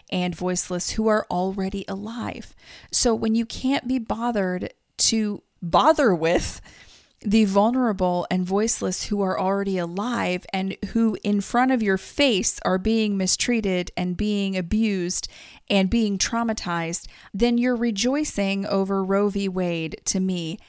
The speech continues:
has nothing to do with your care for the voiceless and vulnerable and everything to do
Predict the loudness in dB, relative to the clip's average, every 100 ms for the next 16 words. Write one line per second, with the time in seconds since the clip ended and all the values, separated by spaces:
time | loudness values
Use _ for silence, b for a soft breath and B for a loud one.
0 | b 0 2 2 0 0 0 0 0 0
1 | -2 -2 0 2 2 -2 -6 b b -6
2 | 2 2 2 -2 -2 -4 -2 0 -2 -4
3 | B B -2 2 2 0 -2 -2 -4 -4
4 | -4 -4 -4 -4 -6 -6 -6 -2 0 2
5 | 0 0 -2 -2 -4 -2 0 2 0